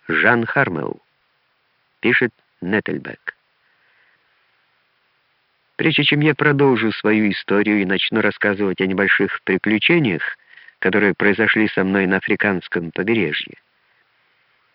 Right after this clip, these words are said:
я хотел бы попросить прощения у благосклонного читателя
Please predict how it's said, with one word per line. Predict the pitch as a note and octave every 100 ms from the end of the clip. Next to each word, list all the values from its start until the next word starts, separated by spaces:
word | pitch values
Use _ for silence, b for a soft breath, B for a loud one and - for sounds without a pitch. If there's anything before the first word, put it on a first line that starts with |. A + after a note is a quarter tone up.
| _ _ _ _
я | - A2
хотел | C3 D#3+ D#3+
бы | D3+ D3+
попросить | D3 C#3+ C3+ D3+ -
прощения | - C3 B2 - C#3+ C3+
у | C3 A2+
благосклонного | A2 A#2+ - - A#2+ B2 A#2+ G#2+
читателя | G#2 - G2 C3 - B2+ A#2+